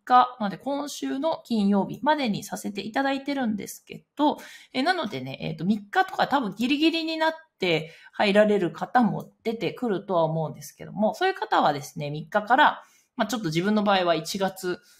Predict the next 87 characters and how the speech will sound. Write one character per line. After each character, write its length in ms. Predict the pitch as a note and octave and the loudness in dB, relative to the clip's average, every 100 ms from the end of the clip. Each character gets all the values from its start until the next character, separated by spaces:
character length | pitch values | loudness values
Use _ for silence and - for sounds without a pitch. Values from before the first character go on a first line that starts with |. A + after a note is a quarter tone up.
| _ _ - | _ _ -6
う 80 | |
ん、 160 | E3 D3 | -4 -2
本 140 | F3 | -2
当 80 | E3+ | -4
に 40 | D#3+ | 2
三 240 | G3+ G3+ | 4 4
が 100 | G3+ | 2
日 400 | - - - - - | 0 -10 -16 -16 -4
ま 100 | B3 | -2
で 200 | C#3+ - | -2 -4
の 160 | D4 - | -4 -4
一 180 | G#3 - | -6 -6
ヶ 120 | G3 | -6
月 240 | F#3 - | -6 -8
間 160 | D#3 C3 | -10 -10
っ 80 | - | -8
て 80 | |
い 40 | C4 | -6
う 20 | |
の 80 | D4 | -4
で 80 | B3 | -2
目 200 | G3 - | -4 -4
標 160 | F3 | -8
設 200 | E3 D#3+ - | -6 -8 -8
定 120 | C#3 | -12
し 100 | - | -8
て 80 | D3+ | -8
い 80 | |
た 100 | D3 | -6
だ 80 | D3+ | -8
い 80 | D3 | -6
て 80 | C#4+ | -4
も 140 | A3+ | -2
オ 100 | - | -4
ッ 40 | - | -10
ケ 100 | - | -16
ー 20 | |
で 80 | - | -16
す 60 | |
し、 220 | - A3 G3 | -10 -6 -4
も 100 | C#4+ | -4
う 20 | |
こ 140 | F4+ | 0
こ 80 | F#4 | 4
は 80 | E4+ | 4
ね、 80 | F3 | 2
お 140 | D3 | 0
任 320 | F3+ G3 D#3+ | -2 -2 -8
せ 120 | - - | -10 -10
し 220 | - C#3+ | -8 -8
ま 120 | - | -10
す。 160 | - _ - _ | -14 _ -20 _
と 120 | - F#4 | -4 0
り 80 | G#4 G4+ | 2 0
あ 40 | |
え 80 | D#3+ | -2
ず、 360 | E3+ E3+ - - - _ | 0 0 -2 -8 -20 _
あ 80 | D#3+ | -4
の、 160 | D#3 D3+ | -2 -2
十 220 | A3 C4 | -2 -2
二 160 | C#4 C4 | -2 -2
月、 500 | B3+ C4 - B3 - | -2 -6 -8 -8 -6
も 120 | E4+ | -4
し 100 | - | -4
く 140 | - | 0
は 100 | D#4+ | 0
も 140 | G3 F3 | 0 -4
う 40 | |
一 200 | E3 A#3+ | -8 -2
月、 260 | A3 A3 - | 0 0 -4
ち 80 | - | -6
ょ 40 | G#4+ | -4
っ 20 | |
と 80 | D3+ | -4
ね、 160 | B2 - | -4 0
え 120 | E3 | 2
ー、 60 | E3 | 2
出 100 | B3 | 2
る 80 | - | 0
方 220 | G3+ A#3 | 0 2
は 80 | C#3+ | 0
一 180 | - | -2
月 400 | C#3 - - A#2+ D3 | -12 -14 -14 -12 -10
も 220 | C3+ C3 | -8 -10
含 260 | - - D3+ | -8 -4 -4
め 120 | C3 | -4
て 380 | - C#4+ - | -2 0 0